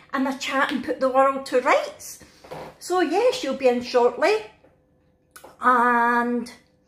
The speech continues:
I'm gonna autumn the place up a bit, I think, today because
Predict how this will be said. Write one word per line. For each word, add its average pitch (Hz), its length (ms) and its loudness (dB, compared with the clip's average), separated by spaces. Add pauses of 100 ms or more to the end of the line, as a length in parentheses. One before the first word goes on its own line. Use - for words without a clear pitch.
(320)
I'm 269 140 -10
gonna 349 340 2
autumn 277 460 0
the 240 80 -2
place - 420 -4
up - 140 -12
a 220 60 -6
bit, 202 220 -4
I 220 60 -10
think, 202 320 -8
today 214 320 -2
because 208 540 -4